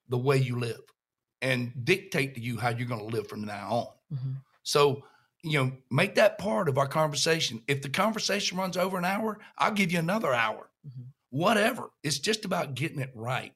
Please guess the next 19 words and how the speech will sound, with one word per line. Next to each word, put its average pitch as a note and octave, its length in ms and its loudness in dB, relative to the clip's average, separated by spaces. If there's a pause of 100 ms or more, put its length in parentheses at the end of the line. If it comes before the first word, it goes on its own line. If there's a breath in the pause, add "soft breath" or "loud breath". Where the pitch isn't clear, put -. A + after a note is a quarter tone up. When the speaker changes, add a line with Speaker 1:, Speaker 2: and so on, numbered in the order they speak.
Speaker 1:
And B2 120 -4
that's F#3+ 180 -4
what G3 180 -8
this E3+ 200 -2
is. E3 340 -6 (580 soft breath)
The B2+ 140 4
opportunity D3+ 760 0 (380)
to C#3+ 100 -4
come F3+ 260 0
in D#3 160 0
and C3+ 100 -2
say, C3+ 240 2
"Hey, D#3+ 240 0
I D3+ 80 0
think E3 240 -4
I've E3+ 160 2
done E3 160 -2
pretty E3 220 -6
good. D3+ 400 -2